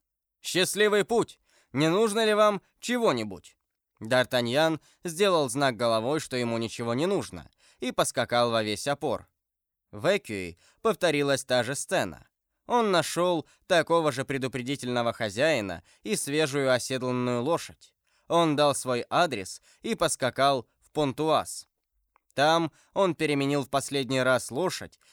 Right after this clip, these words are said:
и в девять часов он въехал галопом на двор дома де Тревеля. Он сделал около шестидесяти миль в двенадцать часов.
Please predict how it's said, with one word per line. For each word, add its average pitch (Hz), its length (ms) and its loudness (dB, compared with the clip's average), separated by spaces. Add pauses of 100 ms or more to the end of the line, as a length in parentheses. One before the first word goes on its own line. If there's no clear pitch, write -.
и 196 140 2
в 160 80 -4
девять 165 320 0
часов 170 480 -2 (220)
он 196 240 2
въехал 120 440 -2
галопом 131 600 -2 (160)
на 151 220 0
двор 107 280 -4
дома 113 480 -2 (200)
де 127 240 -2
Тревеля. 95 560 -6 (520)
Он 190 240 4
сделал 156 460 2
около 151 360 0
шестидесяти 139 640 -6
миль 131 360 -2 (200)
в 180 120 -14
двенадцать 127 580 -2
часов. 160 420 -2